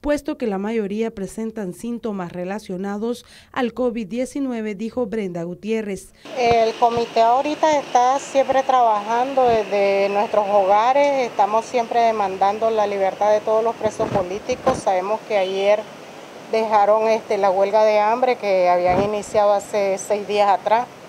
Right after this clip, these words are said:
Speaker 2: debido a la muerte de, de la señora, la mamá de Brenes. Entonces todo se consi-, se, ¿cómo se dice? Se conciliaron, por decirlo así, con, entre todos los presos políticos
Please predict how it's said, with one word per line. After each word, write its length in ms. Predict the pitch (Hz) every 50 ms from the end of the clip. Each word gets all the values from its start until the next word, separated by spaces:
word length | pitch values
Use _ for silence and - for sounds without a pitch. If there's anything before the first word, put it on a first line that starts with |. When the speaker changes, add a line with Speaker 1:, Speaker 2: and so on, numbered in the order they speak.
| - - - - - - - - - - - - - - - - 208
Speaker 2:
debido 520 | 226 233 226 226 220 226 233 254 254 247 -
a 140 | 240 226
la 140 | 214 208 196
muerte 400 | 196 196 202 208 214 208 - -
de, 580 | 233 233 226 220 214 202 190 185 180 185 175 175 180 - - - - - - 233
de 80 | 202 196
la 140 | 190 185 175
señora, 580 | - - 208 190 185 190 190 190 202 208 220
la 120 | 220 214 196
mamá 340 | 190 185 185 185 180 185
de 140 | 196 208 214
Brenes. 600 | 208 214 220 220 226 240 240 240 240 247 247 202
Entonces 720 | 226 220 208 196 - - 208 208 202 - - 240 226 220 220
todo 240 | - 226 226 226
se 200 | 226 226 247 240
consi-, 720 | 247 - 233 226 220 - - 233 214 214 202 190 190 202
se, 500 | 196 - - 220 202 196 190 180 175 175 180
¿cómo 180 | - 196 214
se 200 | 214 - 233 214
dice? 240 | 220 226 220 240 233
Se 480 | 220 - - 214 196 190 185 180 175 170 170 165 - - - - - - - - - - - - - - - - - - -
conciliaron, 760 | 240 233 - - 240 214 202 220 226 247 269 269 240 202
por 180 | 185 202 185 180
decirlo 440 | - 185 180 - - 208 220 226 226
así, 360 | 226 220 - - - 247 240 233 -
con, 240 | - 220 208 202 190 - - - - 208 202 202
entre 460 | 220 208 202 202 196 196 - 196 190
todos 260 | 196 208 202 214 220
los 120 | 233 240
presos 320 | 240 - 254 240 - - 233 -
políticos 600 | - 247 240 240 240 233 - 240 - 254 247 247